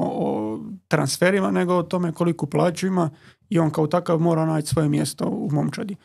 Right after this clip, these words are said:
A ti onda imaš Garmaša, Caktaša, Fiolića i Bukvića iza, iza Mjereza i ta ekipa, ono.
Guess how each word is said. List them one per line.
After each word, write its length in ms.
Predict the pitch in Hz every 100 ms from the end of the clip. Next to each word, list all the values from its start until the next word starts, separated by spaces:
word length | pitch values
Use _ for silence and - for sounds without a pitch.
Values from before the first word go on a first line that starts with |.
| _
A 80 | -
ti 260 | - 165 156
onda 160 | 151
imaš 360 | 160 160 160 - _ _ _ _ _
Garmaša, 520 | 143 180 175 165 160
Caktaša, 460 | 147 175 - 135 151
Fiolića 460 | 139 175 156 151
i 40 | 143
Bukvića 560 | 147 165 151 - 151 - - -
iza, 360 | 147 143 156 -
iza 260 | 151 143
Mjereza 540 | 143 175 175 160 156 156
i 160 | 151
ta 200 | 156 160
ekipa, 580 | 147 - 160 156 151 147 - _ _ _ _ _ _ _ _ _ - _ _ _ _
ono. 320 | 190 151 202